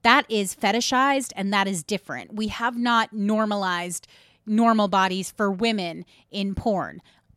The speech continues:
A man, you know, a, a man could be half balding with three butts and two stomachs, and we probably wouldn't even glance sideways at it. But a woman really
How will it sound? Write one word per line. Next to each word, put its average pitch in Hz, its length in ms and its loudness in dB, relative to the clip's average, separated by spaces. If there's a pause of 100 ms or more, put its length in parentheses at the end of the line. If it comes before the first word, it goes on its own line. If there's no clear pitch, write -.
(200)
A 240 80 2
man, 302 640 0
you 254 160 -4
know, 196 480 0 (180)
a, - 120 -12 (220)
a 277 100 -2
man 277 340 0
could 247 160 -6
be 240 200 -4
half 214 380 -2
balding 202 880 0
with 185 260 -2 (320)
three 240 280 0
butts 202 340 2
and 190 160 -2
two 202 220 0
stomachs, 185 580 -2
and 190 160 -2
we 196 120 0
probably 196 500 0
wouldn't 180 240 -2
even 170 420 -4
glance 185 440 -2
sideways 175 580 -2
at 113 180 -6
it. 92 240 -14 (380)
But 202 260 0 (160)
a 202 100 -2
woman 226 540 0 (220)
really 220 640 -2